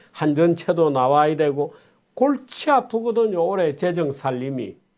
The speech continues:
그동안 뭐 펑펑 대고 썼으니까. 윤석열 대통령,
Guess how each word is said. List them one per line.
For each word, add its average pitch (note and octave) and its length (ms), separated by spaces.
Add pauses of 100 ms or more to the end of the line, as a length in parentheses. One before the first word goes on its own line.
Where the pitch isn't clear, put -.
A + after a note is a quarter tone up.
(440)
그동안 C4+ 520
뭐 F#3 460
펑펑 D#3 640
대고 B3+ 260
썼으니까. F#3+ 680 (440)
윤석열 A#3 580
대통령, F3+ 600